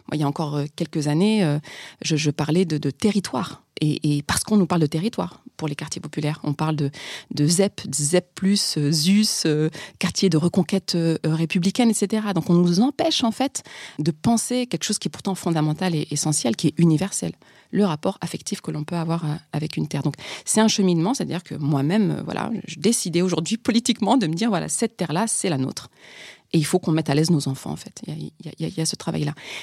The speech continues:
Et en même temps, euh, j'ai voulu montrer que c'était pas paradoxal avec, euh, la question de la liberté. Euh, il y a quelque chose que j'ai trouvé intéressant dans la pensée de, euh,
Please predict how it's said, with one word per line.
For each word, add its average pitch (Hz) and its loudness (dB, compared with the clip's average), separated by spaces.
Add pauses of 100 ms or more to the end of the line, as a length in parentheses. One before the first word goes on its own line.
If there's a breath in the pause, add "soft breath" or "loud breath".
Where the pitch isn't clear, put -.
(140 loud breath)
Et 294 6
en 269 4
même 202 4
temps, 285 -2 (120)
euh, 170 -8
j'ai 175 -2
voulu 185 0
montrer 208 2
que - -6
c'était - -8
pas 208 -6
paradoxal 208 0
avec, 180 -6
euh, 165 -2
la 151 -4
question 151 -6
de 151 -2
la 143 -2
liberté. 151 -2 (720 loud breath)
Euh, 151 2
il - -4
y 196 4
a 220 2
quelque 220 -2
chose 240 0
que 185 2
j'ai 175 2
trouvé 185 -2
intéressant 175 0
dans 143 -2
la 143 -2
pensée 180 0
de, 139 -4
euh, 135 4